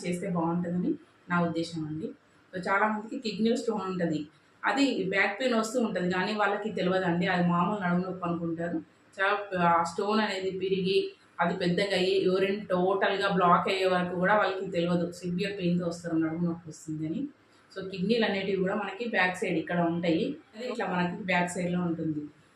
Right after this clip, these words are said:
So ఇక్కడ నుంచి మనకి ట్యూబ్ వస్తుంది కదా, ఈ మధ్యలో ఎక్కడైనా రాయి తట్టుకుంది అనుకుందాం, అప్పుడు కూడా భరించలేని పెయిన్ వస్తుందండి.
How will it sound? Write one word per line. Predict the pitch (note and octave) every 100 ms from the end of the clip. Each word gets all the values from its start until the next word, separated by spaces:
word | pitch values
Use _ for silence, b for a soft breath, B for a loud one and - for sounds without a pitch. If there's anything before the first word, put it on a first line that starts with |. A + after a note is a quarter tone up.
| _ -
So | - A3+
ఇక్కడ | A#3 B3 A#3
నుంచి | A#3 C4+ A3+
మనకి | - A3+ A3+ A3
ట్యూబ్ | G#3+ G#3 G3+
వస్తుంది | - G3 F#3
కదా, | F3+ A3+
ఈ | A3 A3
మధ్యలో | G3 F3+ A3 F#3+
ఎక్కడైనా | F#3+ F#3+ G3 B3 C4+ F3 F3+
రాయి | F3+ F#3+ A3+ A3+
తట్టుకుంది | F#3 G3+ G3+ F#3+ E3+
అనుకుందాం, | E3+ E3+ E3+ - - B B F#3+
అప్పుడు | F3 - A#3 G3+
కూడా | G3 G#3 C4+ - -
భరించలేని | F#3+ G#3 A#3 C4 A3 G3 A3 -
పెయిన్ | G3 F#3 F3+
వస్తుందండి. | - E3+ E3 D#3 D#3+